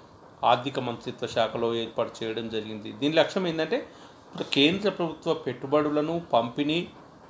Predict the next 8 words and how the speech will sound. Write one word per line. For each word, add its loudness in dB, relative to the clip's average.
అదేవిధంగా 4
ప్రభుత్వ 2
రంగ 4
సంస్థల్లోని 2
పెట్టుబడులను 0
ఉపసంహరణను 4
సక్రమంగా 2
నిర్వహించడం, -2